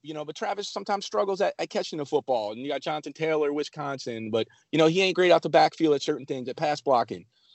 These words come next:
It'd be hard for me not to take him on my team if I was starting a team tomorrow in college and I needed one running back.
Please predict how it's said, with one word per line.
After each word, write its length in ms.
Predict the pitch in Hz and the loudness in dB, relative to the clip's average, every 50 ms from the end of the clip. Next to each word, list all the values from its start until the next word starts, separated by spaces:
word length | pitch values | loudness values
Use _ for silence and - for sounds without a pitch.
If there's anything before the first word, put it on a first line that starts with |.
| _ _ _ | _ _ _
It'd 0 | |
be 80 | - 403 | 0 2
hard 240 | - 170 160 160 160 | 6 8 8 6 6
for 80 | - | 2
me 140 | 151 143 147 | -2 -6 -6
not 200 | 135 135 131 131 - | -4 -4 -6 -6 -6
to 60 | 123 | -10
take 300 | - - 127 127 123 - | -12 -8 -8 -8 -8 -8
him 220 | 139 127 120 120 | -8 -10 -8 -8
on 80 | 120 110 | -8 -8
my 100 | 107 104 | -10 -10
team 320 | - - 123 117 110 104 | -10 -8 -8 -8 -6 -6
if 80 | 101 - | -4 -4
I 80 | 127 | -4
was 160 | 117 120 113 - | -4 -4 -4 -4
starting 260 | - 135 127 90 110 | -4 -4 -4 -6 -8
a 40 | - | -10
team 200 | - 127 120 113 | -10 -8 -6 -4
tomorrow 500 | 110 107 110 120 117 104 104 104 98 101 | -2 2 2 4 4 2 0 -2 -4 -4
in 60 | 95 | -2
college 400 | - 117 117 113 107 104 101 - | 2 6 6 6 6 4 -2 -8
and 80 | 110 | -12
I 40 | 110 | -12
needed 180 | 110 117 113 104 | -10 -10 -10 -8
one 240 | 98 107 120 113 107 | -8 -8 -8 -8 -8
running 240 | 107 107 110 98 | -8 -10 -10 -10
back. 220 | 87 95 95 87 | -10 -10 -10 -12